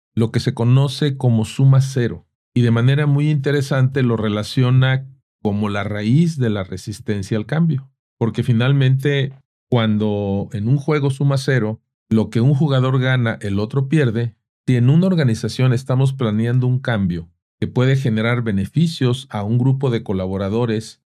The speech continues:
pero otro grupo de colaboradores se ve afectado, ya sea en la realidad o simplemente en su percepción, estaríamos viviendo el efecto colateral, este concepto de suma cero,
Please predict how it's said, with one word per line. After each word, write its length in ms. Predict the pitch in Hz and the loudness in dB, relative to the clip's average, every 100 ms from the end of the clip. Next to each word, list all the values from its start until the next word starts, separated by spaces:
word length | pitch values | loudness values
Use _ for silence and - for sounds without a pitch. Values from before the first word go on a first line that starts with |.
| _ | _
pero 240 | 113 104 127 | -2 0 0
otro 280 | 180 180 | 0 0
grupo 320 | 143 156 160 131 | 0 0 0 -2
de 120 | 101 | -2
colaboradores 920 | 107 98 98 101 113 127 123 - - _ | -2 -2 -2 -2 0 0 -2 -6 -20 _
se 100 | 98 | -6
ve 160 | 104 123 | -2 -2
afectado, 800 | 131 120 - 113 104 123 160 - _ _ - | -2 -6 -6 -4 -2 -2 -4 -8 _ _ -2
ya 160 | 123 131 | 0 2
sea 240 | 165 151 | 0 0
en 100 | 143 | 2
la 100 | 113 | 0
realidad 600 | 101 98 98 107 120 123 _ _ | 0 -2 -2 0 -2 -4 _ _
o 100 | - | -10
simplemente 840 | - 190 202 180 123 131 135 120 - 98 | -6 -2 0 2 4 4 2 0 -4 -6
en 80 | |
su 200 | 95 92 | -6 -6
percepción, 760 | 123 127 131 107 120 131 180 - _ _ _ - | -2 -2 -2 -4 -2 0 0 -6 _ _ _ -10
estaríamos 640 | 110 123 120 135 139 135 | -6 -2 2 4 2 0
viviendo 760 | 120 110 117 120 120 123 123 - _ _ | 0 2 2 2 2 0 -2 -8 _ _
el 200 | 110 104 | -2 0
efecto 600 | 101 - 170 170 - 160 | -2 -2 -4 -4 -4 -4
colateral, 920 | 123 107 98 110 110 113 135 135 - _ _ _ | -2 -4 -2 -2 0 2 2 0 -8 _ _ _
este 320 | 123 - 135 | -6 -4 -4
concepto 580 | 120 107 120 110 - 113 | -2 -2 -2 -4 -2 -2
de 160 | 101 95 | -4 -8
suma 340 | - 107 107 | -6 -4 -4
cero, 380 | - 151 92 | -2 -4 -4